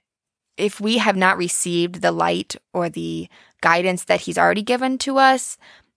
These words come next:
he doesn't always give us more. He, he often withholds more guidance until we've um, obeyed the things he's already shown us. And so that can be something key. Now, does that mean we're perfect? Does that mean we never mess up? No, no, no, no, no.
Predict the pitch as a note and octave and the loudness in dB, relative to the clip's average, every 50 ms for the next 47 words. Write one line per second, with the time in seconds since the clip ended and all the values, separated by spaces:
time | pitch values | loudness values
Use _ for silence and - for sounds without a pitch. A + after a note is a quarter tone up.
0 | _ _ _ _ - - A#3+ A#3+ A#3 A3+ G3 A3 A3 A3 A#3 A3+ G3+ - G3 G3 | _ _ _ _ -4 -2 0 2 2 2 4 4 4 4 4 2 4 4 2 2
1 | G3+ G3+ F#3+ - G3 F#3+ F#3+ F#3 - G3 A3 G#3 - - - - F#3+ F#3 G3 G3 | 2 -2 -2 -2 -2 -2 -2 -4 -4 -4 -4 -4 -4 -6 -10 -12 -12 -8 -6 -4
2 | - - G3+ G3 G3+ F#3+ F3+ F#3 F#3 - F#3 F3+ F3+ F3+ - - - G#3 G#3 G3 | -4 -4 -4 -2 2 4 4 4 2 0 -4 -4 -4 -6 -6 2 2 4 4 4
3 | F#3 - - F#3+ G3+ G#3+ A3 F#3 E3+ D#3+ E3 E3 E3+ E3 E3 D#3+ - - - F3+ | 2 -2 -4 0 0 0 2 2 2 2 2 2 0 -4 -6 -8 -10 -8 -6 -6
4 | F3 - - - - F#3+ F#3+ G3 G3 F#3 F3 F3 E3+ E3+ E3+ E3 E3+ - - - | -6 -6 -10 -4 0 2 4 4 4 2 0 -2 0 0 -2 -2 -4 -10 -20 -20
5 | - _ - - - _ - - F3 E3+ E3 E3 D#3+ E3 E3 F#3+ - _ - - | -20 _ -20 -20 -20 _ 0 2 4 4 4 2 2 0 -4 -6 -8 _ 0 2
6 | G3 F#3 E3 F#3 E3+ F3 F3 E3 E3+ E3+ - - E3+ E3+ - - F3 E3 - - | 2 4 4 4 2 2 2 0 -4 -6 -4 -4 -4 -4 -4 -6 -6 -2 0 0
7 | E3+ E3 E3 E3 E3 - - - F3 - - - - - F3+ - - - _ _ | 0 0 -2 -4 -6 -4 -4 -4 -4 -6 -8 -10 -12 -14 -14 -14 -16 -16 _ _
8 | _ G#3 G3 - G#3+ G3 G3 F#3 F#3+ - - G#3+ A3 G3 F#3 F#3 - - E3+ D#3+ | _ -6 -4 -2 2 4 4 4 4 2 -2 -4 -4 -4 -4 -4 -4 -6 -8 -8
9 | - F3 E3+ E3 E3+ - _ _ _ _ - - G#3 F#3 D#3+ B2 - - - - | -8 -8 -8 -8 -10 -14 _ _ _ _ -14 -10 -10 -8 -10 -10 -12 -18 -20 -20
10 | - - - A3+ A#3 G#3 - - - _ - G3+ G3 A3 A3 A3+ A3 G#3+ G3 F3+ | -20 -10 -2 2 4 4 2 2 -4 _ -6 2 4 4 4 4 0 -2 -2 -2
11 | F3+ - - G#3 G#3 - A3 G#3 G3+ F#3 F3+ F#3+ - - F3 F3 F3 F3 F#3 F#3 | -4 -2 -2 -4 -2 2 2 2 2 2 -2 -6 -6 -6 -6 -8 -6 -6 -4 -4
12 | F#3 F3+ F3+ F3+ - - F3+ F3 F3 - - _ F3+ F3 F3 E3+ E3 E3 E3 E3 | -4 -4 -6 -6 0 2 2 2 2 0 -6 _ -10 -10 -8 -8 -10 -10 -12 -12
13 | - - - - - - | -12 -12 -12 -12 -12 -12